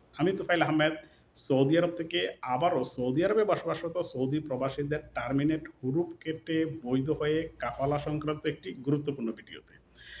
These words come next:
সম্মানিত সৌদি প্রবাসীরা, আপনারা যারা ইতিমধ্যেই সৌদি আরবে আছেন, আপনাদের যাদের টার্মিনেট হুরুপ আছে, হুরুপ আছে, আপনারা ইতিমধ্যেই কিন্তু জেনেছেন যে সৌদি আরবে এখন হুরুপ কেটে কাফালা হওয়া যাচ্ছে।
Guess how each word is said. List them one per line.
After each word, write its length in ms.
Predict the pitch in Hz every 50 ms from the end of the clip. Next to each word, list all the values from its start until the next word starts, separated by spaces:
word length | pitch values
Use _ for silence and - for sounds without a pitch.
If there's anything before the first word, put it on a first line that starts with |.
| - - -
সম্মানিত 340 | - - 151 160 175 165 185
সৌদি 380 | 170 - - 131 123 120 127 127
প্রবাসীরা, 500 | - 117 107 - - - - - - -
আপনারা 320 | - 139 143 143 143 151
যারা 180 | 143 147 143 151
ইতিমধ্যেই 520 | 143 - 147 143 143 143 143 156 165 165 - - - - - - _ -
সৌদি 340 | - - 127 123 123 143
আরবে 200 | 143 147 147 147
আছেন, 380 | 127 117 113 113 - - - - -
আপনাদের 460 | - 120 - - 127 120 135 123 117
যাদের 440 | 123 123 120 123 131 135 165 - - -
টার্মিনেট 480 | 123 120 127 131 131 135 139 139 -
হুরুপ 280 | - - 135 139 139 -
আছে, 300 | 135 135 - 143 143 139 -
হুরুপ 260 | - 120 139 139 139 147
আছে, 300 | 143 143 - 147 151 -
আপনারা 400 | - 127 - - 135 135 143 139 -
ইতিমধ্যেই 600 | 139 - 160 156 156 156 156 143 156 175 175 165 -
কিন্তু 440 | - 190 185 185 185 - 202 190 135
জেনেছেন 560 | 135 139 131 135 143 143 - - 165 165 160
যে 160 | 151 156 175 170
সৌদি 500 | - - - 117 120 120 127 131 139 139
আরবে 760 | 131 135 135 143 147 151 151 147 147 143 151 180 214 233 220 - - - - - _ _ _ -
এখন 520 | 123 139 - - 180 175 135 151 165 - - - - _ _ _ _ -
হুরুপ 400 | 127 123 139 160 190 190 196 - - - -
কেটে 540 | - 151 147 147 151 151 151 151 151 151 147
কাফালা 460 | - 127 113 - 127 123 117 113 110
হওয়া 300 | - - 107 101 95 - -
যাচ্ছে। 320 | - - _ - - -